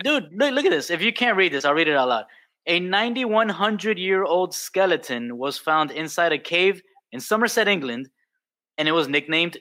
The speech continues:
Cheddar Man. Scientists ran a D N A test to find out that a school teacher named Adrian Target, who lives in the same town,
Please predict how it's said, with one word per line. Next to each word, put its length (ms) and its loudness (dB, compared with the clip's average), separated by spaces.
Cheddar 280 0
Man. 300 -6
Scientists 580 0
ran 240 0
a 60 2
D 220 -2
N 100 0
A 120 2
test 440 -4
to 120 -10
find 420 0
out 260 4
that 120 0
a 40 4
school 400 -2
teacher 440 -8
named 320 -4
Adrian 580 -6
Target, 500 -2
who 100 -2
lives 200 2
in 60 -2
the 120 2
same 340 0
town, 460 2